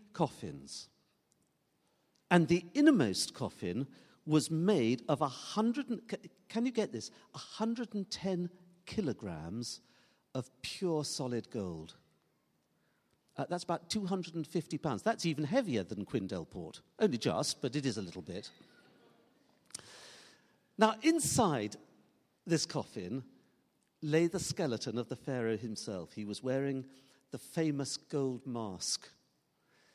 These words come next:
And Carter found that ma-, that material sealed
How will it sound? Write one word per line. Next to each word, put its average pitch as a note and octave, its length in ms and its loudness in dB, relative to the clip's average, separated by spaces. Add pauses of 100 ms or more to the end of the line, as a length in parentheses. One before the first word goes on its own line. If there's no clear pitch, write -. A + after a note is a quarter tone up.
(200)
And A#2+ 200 -6
Carter G#3+ 380 2
found A2 400 0
that A#2+ 160 -4
ma-, B2+ 100 -2 (140)
that D3 220 2
material A2 560 -2
sealed G2+ 680 -4